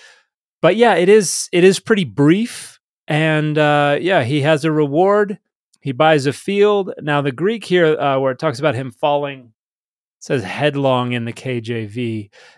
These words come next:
This could mean head first, or it could mean towards his head or on his head. Uh, there's an argument that some people have made that the Greek there could,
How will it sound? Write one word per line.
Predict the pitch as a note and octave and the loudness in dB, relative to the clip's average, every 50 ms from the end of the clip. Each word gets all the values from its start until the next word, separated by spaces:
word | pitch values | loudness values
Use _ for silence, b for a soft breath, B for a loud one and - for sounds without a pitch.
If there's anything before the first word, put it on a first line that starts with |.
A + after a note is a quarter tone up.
| b b | b b
This | C#3 E3+ F3 - | -2 -2 -2 -2
could | - F3+ D#3+ C3+ | -2 -4 -4 -2
mean | D3 C3+ B2+ | -4 -4 -4
head | G#2+ - B2+ D3+ C3 A2 - | -6 -4 -4 -6 -6 -6 -8
first, | - - F#3+ G3 G#3 G#3+ G3+ - - - - - - _ _ _ _ _ _ _ - | -6 -2 -2 0 0 -2 -2 -4 -8 -10 -10 -14 -20 _ _ _ _ _ _ _ -2
or | - C#3 C#3 | 0 2 2
it | C#3 C3+ - | 2 0 -2
could | - C#3+ B2 | -6 -4 -4
mean | C3 C3+ C3+ B2+ B2 A#2+ A2+ A2 A2 | -2 -2 -2 -2 -2 -4 -6 -8 -10
towards | - - - D#3+ D#3+ E3 E3 D3 C3+ C3 C3 | -8 -2 0 2 2 2 0 -2 -6 -10 -6
his | D3+ D#3 C#3+ A#2 | -6 -6 -6 -4
head | B2 C#3+ D3 D3 C#3 C3+ C3 B2+ | -4 -2 0 0 -2 -2 -4 -4
or | A#2 A#2 A#2 A#2 A#2+ A#2 - | -4 -2 -2 -4 -4 -4 -4
on | A#2+ B2+ C3+ C#3+ C#3 C3+ | -2 -2 0 -2 -2 -4
his | C3 B2+ B2 A#2 - | -6 -8 -10 -12 -12
head. | - A2+ C3+ C#3 B2+ B2+ B2 A#2+ A2 _ _ b b b b b b b - | -12 -10 -8 -6 -6 -8 -10 -12 -18 _ _ b b b b b b b -4
Uh, | C3 B2+ B2+ | -4 -2 -2
there's | A#2+ A2+ C3 C3+ C3 C3+ C3 A#2 G#2 G#2+ - - - | -2 0 2 2 4 2 2 -2 -4 -8 -10 -10 -8
an | C#3+ C3+ | -6 -4
argument | C3+ D3 E3 E3+ D#3+ E3 E3 E3 D#3+ D3+ | -2 -2 -2 -2 -4 -6 -6 -6 -6 -6
that | - C#3+ - | -8 -10 -8
some | - D#3+ D3+ D3 | -8 -8 -8 -8
people | B2 C#3+ D3 D3 - D3+ C#3 C3+ | -6 -8 -8 -8 -6 -6 -6 -6
have | C3 C3 C3+ A#2+ B2 | -6 -6 -8 -8 -10
made | C3 B2+ B2+ C3+ C#3 C#3+ C3 B2 | -10 -8 -8 -6 -8 -8 -8 -8
that | B2 B2 - - | -8 -8 -8 -8
the | B2+ A#2+ | -12 -14
Greek | G#2 - C3 C3 B2+ - _ | -10 -6 -6 -6 -6 -8 _
there | - B2 A#2+ A#2+ A#2 A2+ - | -6 -4 -2 -2 -4 -6 -8
could, | - - - - C3 B2+ B2 B2 A#2 A2 G#2+ - | -12 -14 -10 -6 -4 -4 -4 -4 -6 -8 -14 -20